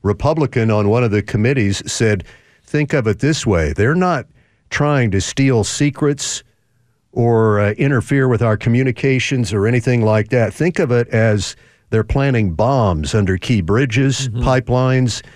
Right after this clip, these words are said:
Speaker 1: electric generating facilities, preparing to blow them up so people can't get the benefits of those infrastructure facilities."
Speaker 2: How scary is that? How scary is that to our country?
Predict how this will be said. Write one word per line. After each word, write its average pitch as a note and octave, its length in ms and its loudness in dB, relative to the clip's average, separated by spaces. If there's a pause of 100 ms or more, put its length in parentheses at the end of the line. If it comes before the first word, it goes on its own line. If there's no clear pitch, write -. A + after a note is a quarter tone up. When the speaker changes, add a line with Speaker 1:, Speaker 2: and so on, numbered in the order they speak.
(220)
Speaker 1:
electric G#2 500 0
generating B2 640 0
facilities, B2 800 -2 (460)
preparing B2 520 0
to F#2+ 80 0
blow A#2 300 2
them A2 220 0
up A2+ 280 0
so G2+ 280 0
people A#2 500 0
can't A#2+ 320 -4
get A2+ 160 -2
the - 80 -2
benefits A2 540 -2
of G2+ 60 -2
those G2+ 220 0 (240)
infrastructure A#2 680 -2
facilities." C#3 800 -2
Speaker 2:
How D#3 340 -2
scary C#3+ 720 0
is A#2+ 220 0
that? A#2+ 460 -2 (540)
How D3+ 200 -4
scary C3+ 480 0
is A2 140 0
that A#2 220 0
to A#2 200 0
our A#2 140 2
country? F#2 500 -6